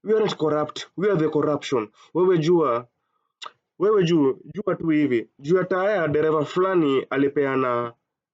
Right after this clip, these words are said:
do punch. Ule polisi kabla pia alikuwa na restriction kusema no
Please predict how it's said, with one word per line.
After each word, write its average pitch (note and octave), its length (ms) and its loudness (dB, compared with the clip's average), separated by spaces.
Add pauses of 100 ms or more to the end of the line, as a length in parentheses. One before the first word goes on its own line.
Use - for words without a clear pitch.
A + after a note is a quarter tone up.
(800)
do E3 240 0 (880)
punch. D3 360 -2 (2250)
Ule A#3+ 180 0
polisi G3+ 500 0
kabla F3 320 0
pia A3+ 140 0
alikuwa F#3 180 2
na E3+ 80 0
restriction D#3 400 -2
kusema D#3 300 0
no D#3 440 2